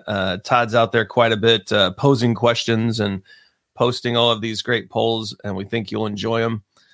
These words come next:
So get out there. We hope to see you there. Check out the socials as well.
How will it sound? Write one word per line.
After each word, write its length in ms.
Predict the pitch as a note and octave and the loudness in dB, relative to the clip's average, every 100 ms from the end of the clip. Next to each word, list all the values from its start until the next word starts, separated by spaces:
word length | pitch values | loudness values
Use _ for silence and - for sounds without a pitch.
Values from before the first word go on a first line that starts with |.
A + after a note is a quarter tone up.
| _ - | _ -4
So 100 | C3 | 0
get 140 | G3 | 4
out 160 | F#3+ F#3+ | 4 4
there. 220 | F#3+ F#3 | 4 4
We 120 | D3+ | 4
hope 160 | E3 D#3 | 2 0
to 60 | C#3+ | -2
see 140 | D#3+ | 2
you 100 | D#3 | 4
there. 220 | D3+ D3+ | 6 4
Check 160 | - G#3+ | 2 2
out 100 | C#3+ | 2
the 60 | |
socials 400 | - D3+ C#3 C3+ | 2 2 2 -4
as 120 | A#2+ A#2 | -6 0
well. 340 | C3+ G3+ | 0 0